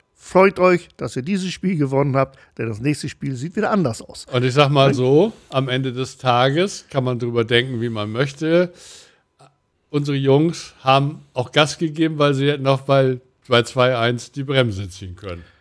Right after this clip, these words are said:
Speaker 1: Genau, nicht? Da haben die, da könnte, hätte man sagen können, so machen wir jetzt halblang, nicht? Mal die anderen warten ins Gesicht des anderen, hat man ja bei Brasilien ja auch gemacht, nicht? Äh, wo, wo,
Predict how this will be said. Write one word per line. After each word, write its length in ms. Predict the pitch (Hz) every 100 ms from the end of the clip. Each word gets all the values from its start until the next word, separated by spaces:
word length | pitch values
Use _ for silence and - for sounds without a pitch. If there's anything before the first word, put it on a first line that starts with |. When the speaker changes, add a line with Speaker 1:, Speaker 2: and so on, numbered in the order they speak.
| _ _ _ -
Speaker 1:
Genau, 840 | 87 208 196 208 208 339 165 - -
nicht? 240 | 277 277
Da 140 | 202 208
haben 140 | 208
die, 180 | 214 208
da 100 | 214
könnte, 260 | 214 208 185
hätte 120 | 208
man 180 | 190 185
sagen 260 | 190 196
können, 180 | 190 180
so 80 | 190
machen 220 | 180 165
wir 80 | 180
jetzt 160 | 165 -
halblang, 480 | 175 202 208 208 165
nicht? 200 | 190 185
Mal 400 | 151 156 156 147
die 120 | 156
anderen 500 | 165 160 156 151 143
warten 300 | 170 - 180
ins 180 | 151 135
Gesicht 380 | 117 175 - -
des 120 | 139
anderen, 280 | 143 175 147
hat 100 | 156
man 140 | 151
ja 60 | 143
bei 120 | 143
Brasilien 520 | 135 139 156 151 131
ja 80 | 131
auch 120 | 156
gemacht, 260 | 131 101 92
nicht? 140 | 202 - - - - _ -
Äh, 280 | 123 120 120
wo, 280 | 120 131 127
wo, 180 | 139